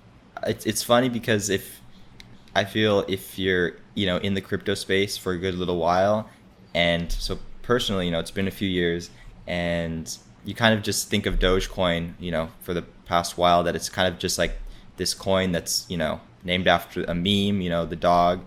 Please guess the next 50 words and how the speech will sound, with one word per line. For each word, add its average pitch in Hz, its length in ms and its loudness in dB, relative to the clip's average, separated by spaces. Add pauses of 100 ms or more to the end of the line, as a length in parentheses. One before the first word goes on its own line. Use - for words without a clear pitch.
(460)
and 82 400 0
the 78 140 -8 (200)
iconic 87 460 -6
dog, 85 400 2
and 85 180 -4
that, 82 260 -2 (520)
you 110 100 2
know, 95 140 6
it's - 420 -2 (200)
how 98 360 4
m-, 90 220 -2
real 98 320 2
of 95 100 -2
a 92 60 -2
crypto 98 380 0
is 101 120 0
and 98 80 -2
everything, 101 440 0
and 82 60 -2
it's - 100 -6
kind 90 200 0
of - 60 -10
just, 87 160 -8
like, 85 100 -4
a 87 60 -2
joke. 85 400 0 (280)
But - 140 4
then 95 280 6
a - 120 -2
lot 92 160 6
of 92 80 -2
people 95 240 -2
who 92 140 0
are, 85 140 2
like, 82 180 2
coming 90 260 0
into 87 200 -2
it 76 80 -2
new, 95 380 4 (1300)
they 90 160 8
just - 320 -2
love 95 260 8
it 92 120 8
and 90 120 0
really 90 180 2
connect 92 320 0
with - 160 -6
it. 85 140 2
They're 80 100 0
like, - 200 -4